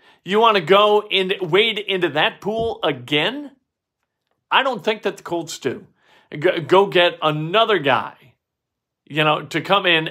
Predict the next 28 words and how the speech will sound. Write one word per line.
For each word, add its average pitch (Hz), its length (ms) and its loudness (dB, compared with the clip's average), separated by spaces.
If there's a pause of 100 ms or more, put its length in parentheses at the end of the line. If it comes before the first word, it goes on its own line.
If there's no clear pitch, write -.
as 156 180 -2
a 135 40 -6
veteran 127 640 -2 (280)
and 139 160 -4
be 160 140 2
mediocre, 151 800 0 (320)
kind 240 260 0
of 123 100 0
at 110 160 -6
best, - 580 -6 (300)
right? 143 400 0 (480)
They 185 120 0
don't 143 140 2
wanna 113 180 0
do 131 180 -4
that. 180 220 2 (100)
At 202 200 2
his 165 260 -4
best, 131 580 0
what 170 300 0
did 165 140 -4
Geno 165 280 -2
Smith 156 400 -4
really 175 360 0
do 139 480 -2 (300)
for 160 160 -6
the 135 100 -6
Seahawks? 127 640 -2